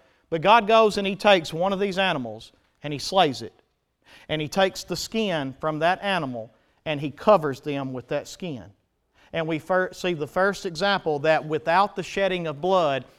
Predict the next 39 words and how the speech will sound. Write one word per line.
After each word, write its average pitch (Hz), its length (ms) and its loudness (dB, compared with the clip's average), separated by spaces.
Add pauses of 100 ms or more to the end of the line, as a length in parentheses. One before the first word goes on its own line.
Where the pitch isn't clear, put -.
(160)
there 156 240 -2
is 165 280 -4
no 165 140 -2
remission 151 500 -4
of 143 120 -10
sins. 123 540 -12 (600)
But 165 160 0
then 208 220 2
we 190 120 2
also 214 380 4
find 175 360 0
out 175 240 4
that 165 180 -6
the 165 80 -2
blood 196 300 0
of 185 100 -2
animals 190 500 -2
can 165 300 -8
never 202 240 0
take 202 260 0
away 190 240 -2
sins. 170 580 -10 (720)
All 233 300 12
it 247 140 8
was, 247 480 10 (220)
was 196 240 8
a 196 120 6
picture 190 680 0 (180)
of 202 200 10
what 196 320 8
God 233 340 10
was 208 180 4
going 294 480 8
to 240 140 2
do 175 420 4 (200)
when 226 280 2
Jesus 311 500 6
finally 339 540 8
came 302 560 6